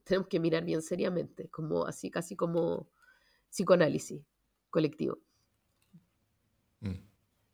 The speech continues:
Speaker 2: Em, pero bueno, la, quizás pa, pa, pa, pa, pa cerrar donde empezamos, eh, la película es una muy buena oportunidad para mirar a Chile,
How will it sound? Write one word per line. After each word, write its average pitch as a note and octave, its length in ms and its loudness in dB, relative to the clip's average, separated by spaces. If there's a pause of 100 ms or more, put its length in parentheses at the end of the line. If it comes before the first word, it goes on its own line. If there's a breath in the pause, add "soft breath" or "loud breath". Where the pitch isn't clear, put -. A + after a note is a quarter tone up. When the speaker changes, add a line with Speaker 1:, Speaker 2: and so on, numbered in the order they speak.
(880 loud breath)
Speaker 2:
Em, G#2+ 520 4 (100)
pero F3+ 140 8
bueno, B3+ 300 6
la, E3 500 4 (120)
quizás C#3 240 4
pa, C3 300 6
pa, B2 180 4
pa, - 240 0
pa, A2+ 240 2
pa A#2 140 0
cerrar A#2+ 280 2 (520)
donde A#2+ 220 2
empezamos, C#3+ 460 4 (100)
eh, A#2 380 2 (540)
la B2 120 4
película C3+ 240 8 (220)
es C#3+ 80 4
una D3+ 140 6
muy D3 100 6
buena F3 100 8
oportunidad D3+ 680 4
para D#3+ 200 8
mirar C#3 240 6
a C3+ 80 -2
Chile, - 320 2